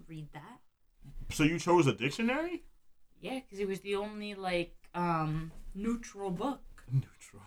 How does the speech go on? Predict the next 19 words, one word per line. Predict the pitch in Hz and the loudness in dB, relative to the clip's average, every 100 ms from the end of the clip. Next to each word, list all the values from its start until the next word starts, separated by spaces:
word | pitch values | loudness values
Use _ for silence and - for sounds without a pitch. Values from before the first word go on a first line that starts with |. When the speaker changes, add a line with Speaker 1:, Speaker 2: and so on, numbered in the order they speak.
| - | -8
Speaker 1:
And | - 202 190 180 | -4 -4 -4 0
there | 180 | 4
was | 175 175 | 4 2
another | 180 175 | 8 8
Speaker 2:
It's | 175 | 8
the | 165 185 | 10 10
Speaker 1:
one. | 151 | 12
Speaker 2:
most | 165 202 - | 12 12 8
neutral | 131 131 123 120 110 | 6 4 4 -2 -2
book. | 98 90 - - | -4 -14 -16 -10
Speaker 1:
But | 196 196 | -8 2
there | 208 | 4
was | 202 | 4
another | 196 196 196 | 2 -2 -2
one, | 175 160 156 | -4 -6 -8
and | 165 | -8
it | 165 | -6
was, | 170 165 | -6 -10
like, | 165 160 151 | -8 -6 -6